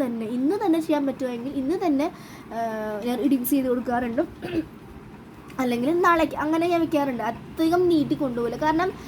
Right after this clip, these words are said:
എല്ലാം അൺസർട്ടൈൻ ആണ്, എന്ത് വേണമെങ്കിലും സംഭവം. അപ്പോൾ എപ്പോഴും നല്ല ആക്ഷൻസ് എടുക്കുക, അതാണ് പറയുന്നത്. നമ്മൾ നമ്മുടെ പാഷന് ഇമ്പോർട്ടൻസ് കൊടുക്കുക. പാഷൻ, ആക്ഷൻ,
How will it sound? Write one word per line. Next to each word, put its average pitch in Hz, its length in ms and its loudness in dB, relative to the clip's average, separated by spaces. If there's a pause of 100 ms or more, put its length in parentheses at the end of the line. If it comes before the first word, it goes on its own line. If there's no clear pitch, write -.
(200)
എല്ലാം 359 260 2
അൺസർട്ടൈൻ 294 600 4
ആണ്, 226 220 0
എന്ത് 294 320 2
വേണമെങ്കിലും 269 420 2
സംഭവം. 240 260 -4
അപ്പോൾ 262 140 -2
എപ്പോഴും 359 360 2
നല്ല 381 320 4
ആക്ഷൻസ് 311 520 4
എടുക്കുക, 233 320 -2 (440)
അതാണ് 349 240 2
പറയുന്നത്. 285 400 2
നമ്മൾ 311 200 -2
നമ്മുടെ 320 180 4
പാഷന് 302 540 2
ഇമ്പോർട്ടൻസ് 277 760 0
കൊടുക്കുക. 240 640 -2 (160)
പാഷൻ, 302 420 4 (180)
ആക്ഷൻ, 269 460 0